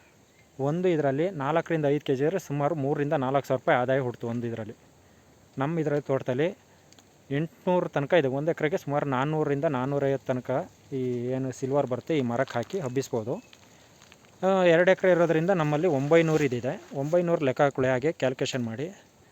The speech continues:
ಸುಮಾರು ಹನ್ನೆರಡರಿಂದ ಹದಿನೈದು ಲಕ್ಷ ತನಕ ಟಾರ್ಗೆಟ್ ನಮಗೆ ಆದಾಯ ಸಿಕ್ಕುತ್ತೆ ಈ ಪೆಪ್ಪರಲ್ಲಿ. ಜೊತೆಗೆ ಕಾಫಿ ಇದೆ. ಈ ಸಲ ನಮಗೆ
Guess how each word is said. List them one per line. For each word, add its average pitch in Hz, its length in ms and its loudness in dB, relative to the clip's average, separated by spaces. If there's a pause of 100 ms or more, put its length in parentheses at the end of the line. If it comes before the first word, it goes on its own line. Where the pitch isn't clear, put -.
(640)
ಸುಮಾರು 170 600 0 (100)
ಹನ್ನೆರಡರಿಂದ 156 640 -2
ಹದಿನೈದು 147 520 -2
ಲಕ್ಷ 139 160 -4
ತನಕ 123 240 -6
ಟಾರ್ಗೆಟ್ 127 380 -4
ನಮಗೆ 127 240 -4 (160)
ಆದಾಯ 120 260 -2
ಸಿಕ್ಕುತ್ತೆ - 360 -10
ಈ - 20 -8
ಪೆಪ್ಪರಲ್ಲಿ. 107 460 -8 (520)
ಜೊತೆಗೆ 175 280 -2
ಕಾಫಿ 147 360 -2
ಇದೆ. 131 380 -4 (420)
ಈ 165 80 0
ಸಲ 185 200 2
ನಮಗೆ 175 440 -2